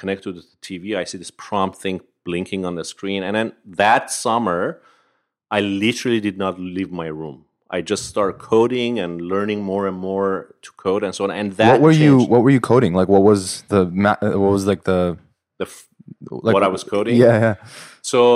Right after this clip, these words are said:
Speaker 1: actually, I was just playing around with coding and co-, uh, sort of, uh, there were magazines. The internet didn't exist back then in this level, so you could not go online and learn. You, so
Speaker 2: Right.
Speaker 1: I found a magazine,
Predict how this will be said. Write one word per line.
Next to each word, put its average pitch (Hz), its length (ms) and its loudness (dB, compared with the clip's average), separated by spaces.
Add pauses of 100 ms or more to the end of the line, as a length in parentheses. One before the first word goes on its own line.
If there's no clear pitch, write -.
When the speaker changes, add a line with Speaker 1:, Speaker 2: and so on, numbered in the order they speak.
(340)
Speaker 1:
actually, 165 420 -4 (340)
I - 20 4 (100)
was 135 80 0 (100)
just 170 100 -8 (160)
playing 139 300 0 (100)
around 120 340 2
with 110 100 -8 (160)
coding 117 280 0
and 101 100 -2 (140)
co-, 110 280 -6
uh, 101 100 -10
sort 107 200 -6
of, 90 60 -2
uh, 90 180 -6
there 107 140 2
were 101 60 2 (180)
magazines. 98 460 -2
The 90 180 -6
internet 98 360 -8
didn't 90 260 -4
exist 82 240 -12 (120)
back 69 120 -6 (100)
then 82 220 -10 (120)
in 87 80 -10
this 80 160 -10 (320)
level, 80 200 -6 (120)
so - 40 -6 (120)
you 80 100 -12
could 87 180 -10
not 85 80 -6 (100)
go 95 40 -4 (120)
online 87 360 -2
and 80 80 -8 (140)
learn. 87 220 -2 (200)
You, 87 80 -10 (300)
so 98 60 -2
Speaker 2:
Right. 95 100 2
Speaker 1:
I - 20 -2 (120)
found 120 140 2
a 110 60 2 (160)
magazine, 98 560 -2